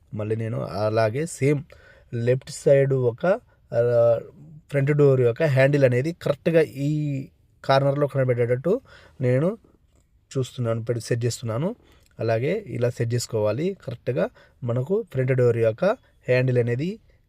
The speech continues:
ఖచ్చితంగా ఈ కార్నర్‌లో కనపడాలి. ఇలా కనపడితే మనకు చాలా క్లోజ్‌గా వచ్చినా కానీ కరెక్ట్గా మనకు వెహికల్స్ అనేది కనపడడం జరుగుతుంది. అలాగే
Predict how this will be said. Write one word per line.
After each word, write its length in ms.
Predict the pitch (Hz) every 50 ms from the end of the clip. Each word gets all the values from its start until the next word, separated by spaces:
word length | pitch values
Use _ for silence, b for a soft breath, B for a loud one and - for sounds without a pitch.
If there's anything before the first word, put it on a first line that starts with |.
| -
ఖచ్చితంగా 440 | 131 120 - 139 117 123 117 120 139 160 160
ఈ 40 | 135 123 -
కార్నర్‌లో 380 | 127 120 117 120 117 120 127 123 -
కనపడాలి. 460 | 117 110 110 110 107 107 104 135 180 220 b b b b b b _ 131
ఇలా 100 | 120 117 -
కనపడితే 480 | 120 120 117 110 117 113 110 120 - 185 226 202 131
మనకు 200 | 123 123 123 160 139 -
చాలా 160 | 127 117 117 113 -
క్లోజ్‌గా 280 | 139 135 135 131 123 123
వచ్చినా 200 | 120 - 123 117 113
కానీ 160 | 117 143 180 226 220 - -
కరెక్ట్గా 380 | 160 139 - _ 135 143 175 220 220 190 131 113
మనకు 180 | 113 113 110 107
వెహికల్స్ 280 | 113 117 117 120 - - 117
అనేది 160 | 113 120 147 - -
కనపడడం 400 | 120 113 110 107 110 113 127 120 107 110
జరుగుతుంది. 400 | 104 104 92 - 101 110 135 139 - B B B B B B B 120
అలాగే 320 | 139 143 135 120 123 160